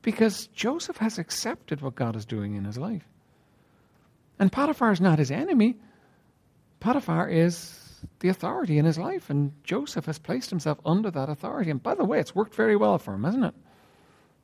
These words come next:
It always works when you actually accept what God is doing, when you actually take on board what God is doing. So, <clears throat> um, he is loyal to his boss. He's, he, he's not doing it. <clears throat> "Potiphar's been good to me. I'm not, I'm not messing around here.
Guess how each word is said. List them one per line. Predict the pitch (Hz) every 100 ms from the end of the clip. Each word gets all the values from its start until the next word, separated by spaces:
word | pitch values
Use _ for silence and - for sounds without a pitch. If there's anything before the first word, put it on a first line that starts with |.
| _ _ _
It | -
always | 466 330 185
works | 196 -
when | 165
you | 156 147
actually | - 139
accept | - 139 131
what | 104
God | - 95 92
is | -
doing, | 101 98 110 - _ _ _ _ _ _
when | 143
you | 175
actually | 190 - 180
take | 160 175
on | 156 143
board | 139 135
what | 123
God | 107 113
is | 117
doing. | 117 120 117 -
So, | - - 175 180 131 - _ _
<clears throat> | _ _ _ _ - - -
um, | 165 151 - - - _ -
he | 175 254
is | 254
loyal | 226 208 190
to | 214
his | 185
boss. | 156 220 -
He's, | 240
he, | - -
he's | 220 269 269
not | 214 -
doing | 220 403
it. | 151 - _ - -
<clears throat> | 185 185 - - - - - _ - _ _
"Potiphar's | 262 330 254 170
been | 220 190
good | 247 -
to | 330
me. | 349
I'm | 254
not, | 381 - -
I'm | 440
not | 494
messing | 339 - 302
around | 311 403 440
here. | 359